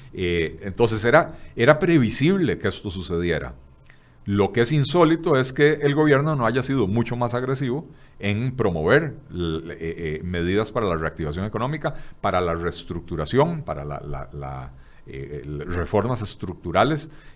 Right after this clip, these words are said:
eh, que permitan, eh, empezar a crecer en otro plano.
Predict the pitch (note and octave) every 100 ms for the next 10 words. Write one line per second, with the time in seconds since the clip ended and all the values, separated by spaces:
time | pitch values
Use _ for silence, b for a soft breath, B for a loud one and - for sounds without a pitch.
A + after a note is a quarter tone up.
0 | - - D#2+ C#2+ - F#2 E2 - D#2+ F2
1 | F#2 - A#2 B2+ C#3 - - - - D#2
2 | D2+ - F2 E2 E2+ F2 G#2+ F#2+ F#2 A2+
3 | F2 E2+ - A2+ G2 F#2 E2